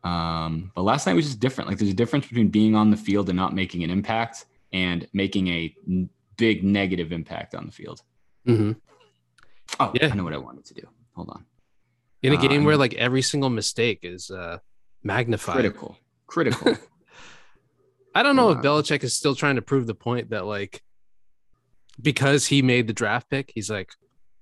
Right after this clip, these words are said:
Speaker 2: "No, I'm, uh, I'm going down with the ship. Like, I'm still gonna throw this guy out there, even though he doesn't do shit." That's my only guess. I don't know what,
Speaker 1: I, I'm all out of guesses with
Speaker 2: what
Speaker 1: him.
Speaker 2: other,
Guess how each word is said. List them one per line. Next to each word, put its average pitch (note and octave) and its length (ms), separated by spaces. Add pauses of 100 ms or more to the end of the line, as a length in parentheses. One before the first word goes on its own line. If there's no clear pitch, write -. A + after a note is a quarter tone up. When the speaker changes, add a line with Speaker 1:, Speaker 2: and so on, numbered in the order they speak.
(120)
Speaker 2:
"No, F#2+ 380 (120)
I'm, G2+ 280
uh, F#2+ 320
I'm A#2+ 140
going A#2 240
down G2+ 220
with F#2 100
the G2 80
ship. F#2 320
Like, E2+ 140
I'm G#2 120
still A2+ 300
gonna G2+ 280 (380)
throw C3 180
this A#2 200
guy A2 180
out G#2 220
there, F#2+ 140
even G2+ 240
though F#2+ 100
he G#2 100
doesn't G2 220
do F2+ 120
shit." - 440 (640)
That's - 160
my G3 140
only D3 200
guess. G2+ 500 (1160)
I A#2 60
don't A#2+ 80
know A2+ 100
what, A2 140
Speaker 1:
I, F2 400 (260)
I'm G#2+ 180
all F#2 160
out E2+ 100
of E2 100
guesses E2 360
with E2+ 140
Speaker 2:
what C#3 80
Speaker 1:
him. C3 60
Speaker 2:
other, A2+ 340